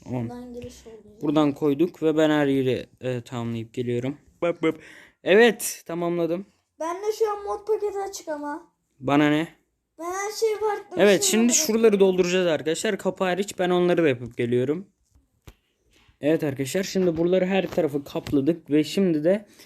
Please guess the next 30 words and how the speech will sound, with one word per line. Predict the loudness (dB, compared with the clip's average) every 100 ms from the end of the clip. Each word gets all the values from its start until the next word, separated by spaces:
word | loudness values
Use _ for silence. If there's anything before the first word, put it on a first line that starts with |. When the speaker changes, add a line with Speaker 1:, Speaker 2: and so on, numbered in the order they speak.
| _ -4 -2
Speaker 1:
e, | 0 2 2
zemini | 2 2 2 2 2
ayarlamam | 0 0 0 -2 -4
lazım. | -4 -4 -4 0
Zemini | 2 2 2
de, | 2 2 0
e, |
Speaker 2:
Benim | -2 0 -2
Speaker 1:
çimleri | -2 2 2 2
Speaker 2:
zemin | 0
Speaker 1:
kırmamız | 0 0 -2
Speaker 2:
her | -4
yeri | -4
Speaker 1:
gerekiyor. | -4 -4
Speaker 2:
hazır. | -6 -12 -16 -18 -20 -20 -20 -20 -20 -20 -20 _ _ _ _ _ _ -8
Speaker 1:
Arkadaşlar | -4 0 0 2 0
çimenleri | 0 0 2 4 4 2 0
kırdık. | -2 -2 -6
Şimdi | -4 -4 -4
çimenleri | -2 2 2 4 2
hangi | 2 2 4
odunla | 4 4 2 2
kaplasam? | -2 -4 -4 -6 -8 -14 -20 -20 _ -2
Ben | 0
şu | 0 0
şekilde | 0 0 0 -2
kaplamak | -2 -6 -6 -6 -6
istiyorum | -10 -10 -8
arkadaşlar. | -8 -8 -10 -10 -14 -18 _ 4
Böyle, | 4